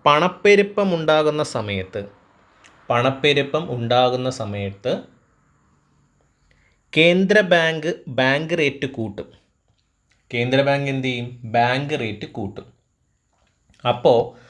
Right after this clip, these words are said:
വാണിജ്യ ബാങ്കുകൾ വായ്പ നൽകുന്നതിൻ്റെ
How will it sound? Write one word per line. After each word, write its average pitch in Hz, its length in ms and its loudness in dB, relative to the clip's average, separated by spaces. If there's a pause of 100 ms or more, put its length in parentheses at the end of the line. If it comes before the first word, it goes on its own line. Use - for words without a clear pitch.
(200)
വാണിജ്യ 143 600 0
ബാങ്കുകൾ 147 540 2 (480)
വായ്പ 143 680 2
നൽകുന്നതിൻ്റെ 143 920 -2